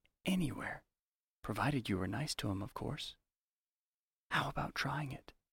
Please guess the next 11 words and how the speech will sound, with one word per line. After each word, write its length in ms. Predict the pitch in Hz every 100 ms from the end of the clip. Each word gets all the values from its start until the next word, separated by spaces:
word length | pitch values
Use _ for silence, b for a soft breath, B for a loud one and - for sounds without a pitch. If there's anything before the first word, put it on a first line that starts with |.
| _ _ _ _ _ _ _ _ _ _ _ _ _ _ _
"Oh, 220 | 135 113
I'd 220 | - 185 113
love 320 | 104 214 -
to," 300 | - 85 87 - _ _ _ _
said 200 | - 87
my 120 | 82
father. 360 | - 87 87 101 _ _ _ _ _ _ _ _ _ _ - -
And 100 | 104
he 100 | 104
was 120 | 92
so 400 | - - 113